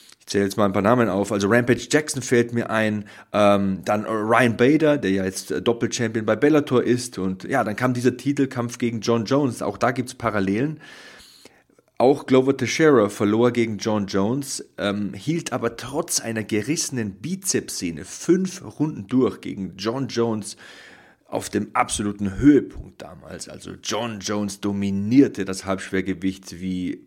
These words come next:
man es noch nie gesehen hatte zu diesem Zeitpunkt. Und Glover Teixeira ist zwar neun Jahre älter, Smith ist fünf Zentimeter größer, alles spricht für ihn, aber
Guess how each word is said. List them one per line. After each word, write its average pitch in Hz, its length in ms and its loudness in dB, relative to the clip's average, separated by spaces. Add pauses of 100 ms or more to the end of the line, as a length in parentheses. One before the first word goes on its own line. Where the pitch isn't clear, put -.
(120)
man 95 180 -6
es 95 160 -10
noch 95 120 -6
nie 117 180 0
gesehen 95 440 -2
hatte 92 240 -16
zu 90 140 -14
diesem 82 240 -12
Zeitpunkt. 87 500 -14
Und 92 200 -12 (840)
Glover 127 280 6
Teixeira 120 640 4 (500)
ist 117 320 0
zwar 104 260 2
neun 113 240 0
Jahre 107 320 -2
älter, 147 600 2 (340)
Smith 101 500 -4
ist 92 280 -6
fünf 98 240 -6
Zentimeter 101 520 -2
größer, 139 640 2 (280)
alles 123 240 4
spricht - 360 -4
für 127 120 -4
ihn, 170 400 -2 (640)
aber 208 460 -2